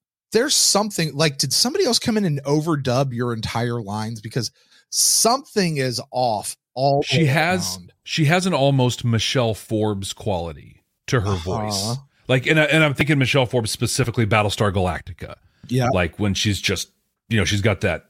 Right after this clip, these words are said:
Speaker 2: that sharp, commanding voice, but then without any of the gravitas behind it, but just kind of the gravel. I, I like the way she is written, though.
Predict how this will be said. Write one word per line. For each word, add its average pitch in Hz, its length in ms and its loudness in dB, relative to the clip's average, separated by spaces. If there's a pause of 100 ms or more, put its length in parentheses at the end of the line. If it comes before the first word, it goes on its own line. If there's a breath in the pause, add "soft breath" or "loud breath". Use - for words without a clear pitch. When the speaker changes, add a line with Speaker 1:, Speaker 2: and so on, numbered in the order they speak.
Speaker 2:
that 82 180 -8
sharp, - 520 0
commanding 107 500 2
voice, 104 280 0
but 101 280 -4
then 107 280 2
without 107 500 0
any 113 280 2
of 101 200 0
the 95 100 -2
gravitas 107 840 -2
behind 175 380 0
it, 185 120 -2
but 110 120 0
just - 220 -2
kind 104 160 0
of 90 60 -4
the 82 80 -6
gravel. 90 520 -4 (420 loud breath)
I, 165 240 2 (420)
I 151 120 4
like 160 300 2
the 269 120 -4
way 202 200 4
she 175 240 0
is 120 160 0
written, 104 540 -4 (400)
though. 95 560 -10